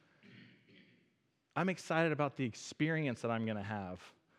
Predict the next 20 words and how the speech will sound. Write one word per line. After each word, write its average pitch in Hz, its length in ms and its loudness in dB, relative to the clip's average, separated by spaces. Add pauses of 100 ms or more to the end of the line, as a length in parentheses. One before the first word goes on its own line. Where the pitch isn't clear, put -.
(440)
The 123 120 2
wonderful 139 680 2
steak 147 600 2
and 107 140 -2
the 107 60 4
lime 143 540 2
cilantro 131 760 2
rice 123 540 6
and 117 160 0
the 113 80 2
queso 156 560 4
that 123 140 8
is 117 120 2
better 147 220 6
than 131 160 4
any 160 220 4
other 160 120 6
queso 139 480 4
I 123 140 4
have 123 160 4